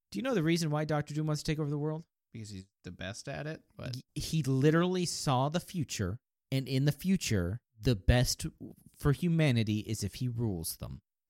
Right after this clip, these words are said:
Speaker 2: Hmm.
Speaker 1: <laughs> He is the, he, he's the, the, the typical, "I'm the hero of this story."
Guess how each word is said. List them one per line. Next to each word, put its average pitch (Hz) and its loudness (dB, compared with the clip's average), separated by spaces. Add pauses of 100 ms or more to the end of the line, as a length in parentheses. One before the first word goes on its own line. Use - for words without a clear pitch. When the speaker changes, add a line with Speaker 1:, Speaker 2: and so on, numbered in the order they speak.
Speaker 2:
Hmm. - 6 (260)
Speaker 1:
<laughs> - 2 (1400)
He 185 -4
is 160 -4
the, 135 0
he, - -6
he's 160 0
the, 139 2
the, 123 0 (100)
the 127 2
typical, 127 0
"I'm 123 -2
the 120 -2
hero 117 2
of 104 -4
this 98 -4
story." 82 -8